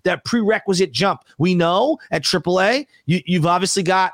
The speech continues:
uh, the two guys that most of us have been waiting for, Elliot Ramos and then Casey Schmidt, who's playing shortstop. Reinforcements are on the way.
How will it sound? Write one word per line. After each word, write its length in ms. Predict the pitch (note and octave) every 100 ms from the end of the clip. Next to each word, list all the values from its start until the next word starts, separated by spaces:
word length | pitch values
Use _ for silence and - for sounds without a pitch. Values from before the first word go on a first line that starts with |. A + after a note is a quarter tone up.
| - - -
uh, 200 | E3+ E3
the 120 | E3+
two 180 | - G#3+
guys 240 | G3+ G3
that 80 | F3
most 280 | E3 F#3 -
of 60 | F#3
us 100 | F3
have 60 |
been 100 | F#3+
waiting 280 | F3 F3+ G3
for, 300 | F#3+ G3+ A3+
Elliot 240 | D#3+ F3 E3+
Ramos 460 | F3 G3 A3 B3+
and 80 | E3+
then 100 | E3+
Casey 340 | G3 F#3 A3
Schmidt, 280 | G#3 - F#3+
who's 140 | G#3 -
playing 180 | F3+
shortstop. 600 | F#3 F3+ F3 - G3+ A3+ - - _ - _ _ _ _
Reinforcements 760 | F3 D4 C4+ B3 C4 - A#3 -
are 100 | F#3+
on 180 | F3+ E3+
the 80 | D3+
way. 200 | C3